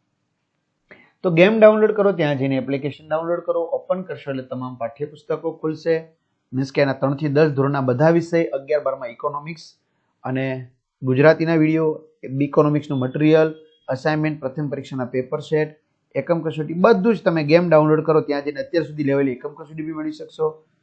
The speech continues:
ઓકે, ગેમ ડાઉનલોડ કરો, ત્યાં જઈને ડાઉનલોડ કરી ઓપન કરશો એટલે આ પેજ ખુલે, એમાં તમારો મોબાઈલ નંબર નાખો, સેન્ડ ઓ ટી પી કરો, ચાર આંકડાનો ઓ ટી પી નાખશો એટલે પેડ કોર્સમાં જુદા જુદા પેડ પ્લાન,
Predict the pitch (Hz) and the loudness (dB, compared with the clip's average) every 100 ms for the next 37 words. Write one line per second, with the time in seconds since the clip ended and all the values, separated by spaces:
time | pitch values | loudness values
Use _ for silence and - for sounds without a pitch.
0 | _ _ 147 131 110 _ _ _ 156 196 | _ _ 0 0 -10 _ _ _ 2 4
1 | 202 185 190 180 180 175 156 151 147 139 | 6 6 4 2 -2 0 -2 0 2 2
2 | 151 170 165 165 170 185 196 196 170 135 | 4 0 0 -2 0 2 0 -2 -10 -10
3 | 143 139 - 170 175 - 143 135 131 127 | -6 -6 0 0 0 -8 -8 -8 -8 -10
4 | 120 123 139 160 170 170 156 151 151 151 | -8 0 0 0 -2 -4 -6 -10 -10 -16
5 | - 147 165 165 165 160 156 151 151 _ | -10 -4 -2 -4 -6 -8 -4 -4 -6 _
6 | _ _ _ 175 196 208 165 147 147 131 | _ _ _ 2 4 2 0 -2 0 -2
7 | 135 139 139 127 123 - 123 120 143 156 | -2 -4 -4 -4 -6 -6 -6 -2 0 0
8 | 147 131 135 127 120 123 120 117 110 120 | -2 -8 -8 -14 -6 -8 -6 -10 -10 -8
9 | 123 - 143 170 | -12 -4 -2 -2